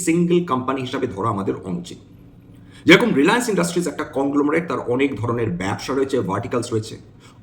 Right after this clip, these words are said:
oil to petrochemicals রয়েছে, তাছাড়া তার টেলিকম বিজনেস রয়েছে, জিও, আহ, টেলিকমের মাধ্যমে রিলায়েন্স রিটেল রয়েছে। ঠিক সেইভাবে অর্থাৎ রিলায়েন্সের যে একটা কংগ্লোমারেট ভবিষ্যতে এটা হতেই পারে, যখন জিও, আহ,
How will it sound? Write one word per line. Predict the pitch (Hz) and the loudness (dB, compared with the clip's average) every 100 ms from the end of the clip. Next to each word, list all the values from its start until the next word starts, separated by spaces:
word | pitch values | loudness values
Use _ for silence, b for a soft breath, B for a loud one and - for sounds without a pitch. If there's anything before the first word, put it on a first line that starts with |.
| 131 | 4
oil | 151 175 | 6 6
to | 175 | 2
petrochemicals | 151 - 151 147 143 143 139 - | -4 -4 -4 -2 0 -2 -2 -2
রয়েছে, | 120 120 131 147 - - - - - - - - - | -2 -2 -4 -4 -8 -20 -20 -20 -20 -20 -20 -12 0
তাছাড়া | 127 127 139 127 | 2 2 2 0
তার | 127 120 | 0 2
টেলিকম | 139 147 180 180 | 2 2 2 4
বিজনেস | 170 175 175 175 | 2 2 0 2
রয়েছে, | 160 160 170 113 | 2 2 0 2
জিও, | 143 151 | 6 6
আহ, | 143 - 120 113 | 4 -2 -4 -2
টেলিকমের | 135 143 139 135 | -2 0 0 0
মাধ্যমে | 135 135 139 143 160 - - - - - - | 0 -2 -4 -4 -4 -12 -20 -20 -20 -14 2
রিলায়েন্স | 135 143 147 117 123 | 4 4 2 0 0
রিটেল | 135 147 117 143 | 2 0 2 4
রয়েছে। | 151 - 175 - - - - - - B B B | 4 2 -6 -6 -18 -20 -20 -20 -20 B B B
ঠিক | 254 277 - | 4 4 4
সেইভাবে | 151 240 185 147 135 | 4 4 4 4 2
অর্থাৎ | 190 - - - 107 | -2 -8 -14 -6 2
রিলায়েন্সের | 147 170 208 208 208 208 | 4 4 2 2 2 2
যে | 190 | 0
একটা | - 170 147 | -6 -4 -2
কংগ্লোমারেট | 165 180 180 190 143 | 0 2 0 0 0
ভবিষ্যতে | 165 175 175 135 | 0 -2 -2 -2
এটা | 123 | -2
হতেই | 113 151 | 0 0
পারে, | 151 143 147 | 2 2 0
যখন | 123 135 | 0 -2
জিও, | 110 135 151 160 | 2 6 8 6
আহ, | 156 - - - - - - 110 | 2 -6 -20 -20 -20 -20 -4 2